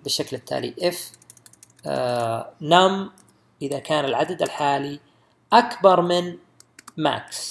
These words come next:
اللي هو أكبر عدد شفناه في الدورات السابقة لللوب، إذا كان النم الحالي أكبر من max فضع الماكس بالنم الحالي. بعد كذا اقرأ العدد جديد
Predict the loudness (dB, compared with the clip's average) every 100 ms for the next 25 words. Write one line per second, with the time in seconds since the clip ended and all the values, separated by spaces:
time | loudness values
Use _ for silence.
0 | -14 _ _ _ -10 -6 -6 0 -2 0
1 | 2 2 0 -4 -6 -6 -2 -2 -4 -10
2 | -4 0 2 2 2 0 0 -2 -4 -4
3 | -4 -6 -10 -16 -18 _ _ -18 -18 -18
4 | _ _ -6 -4 4 4 4 0 2 2
5 | 0 0 0 0 0 2 2 2 2 2
6 | 2 0 6 6 6 4 0 0 -4 -6
7 | -8 -6 -8 -10 _ _ _ _ -10 -6
8 | 0 0 -2 -16 -18 -18 _ 2 4 6
9 | 4 4 2 -6 -4 -4 4 4 6 2
10 | 2 0 -2 -8 _ -20 2 2 4 0
11 | 0